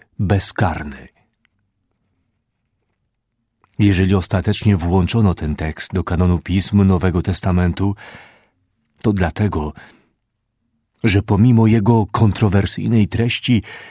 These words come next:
nikt w Kościele nie wątpił w jego autentyczność i natchniony charakter. Ksiądz Józef Maciąg, dokonując egzegezy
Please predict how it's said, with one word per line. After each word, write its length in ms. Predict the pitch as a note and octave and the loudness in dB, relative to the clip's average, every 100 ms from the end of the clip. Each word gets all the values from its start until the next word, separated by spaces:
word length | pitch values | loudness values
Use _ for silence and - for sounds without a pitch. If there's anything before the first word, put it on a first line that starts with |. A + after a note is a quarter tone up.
| - - _ _ _ _ _ _ - | -20 -20 _ _ _ _ _ _ 0
nikt 480 | G#2+ G#2 B2+ C#3+ - | 4 6 4 2 -6
w 140 | - | -6
Kościele 600 | - A#2 - - B2 A#2+ | 0 0 0 0 2 4
nie 180 | G2+ G2 | 4 2
wątpił 680 | D2 F#2 C3 B2 - C3+ B2+ | 0 2 2 0 -4 -2 -2
w 120 | F2 | 0
jego 320 | G#2+ A2 - | 2 2 0
autentyczność 1160 | G#2 F2+ F2 E2 F#2 C3 - B2+ C#3 - - - _ - _ _ _ _ _ _ _ - | -2 0 0 0 0 0 2 2 0 -2 -8 -12 _ -20 _ _ _ _ _ _ _ 2
i 100 | A#2 | 4
natchniony 640 | G#2 - - F#2+ G2 E2+ | 4 0 0 2 4 2
charakter. 760 | D#2 - C#2+ C2+ - - B1+ - _ _ _ _ _ _ _ _ _ _ _ _ _ _ _ _ _ _ _ _ _ _ _ A#3 A3+ _ _ _ _ _ _ _ - | -2 -6 -12 -14 -18 -18 -18 -20 _ _ _ _ _ _ _ _ _ _ _ _ _ _ _ _ _ _ _ _ _ _ _ _ _ _ _ _ _ _ _ _ -8
Ksiądz 340 | - F2 - | -2 -2 0
Józef 300 | G#2+ F2 - | -2 -2 -2
Maciąg, 460 | F#2 E2+ F2+ G2 - - - - | -2 -2 -2 -2 -6 -20 -14 -6
dokonując 540 | F#2 F2+ G#2 G#2 F2+ - | -2 2 4 4 2 -2
egzegezy 720 | F#2 F#2 F2+ A#2 F#2+ D2 | -2 0 0 0 0 -6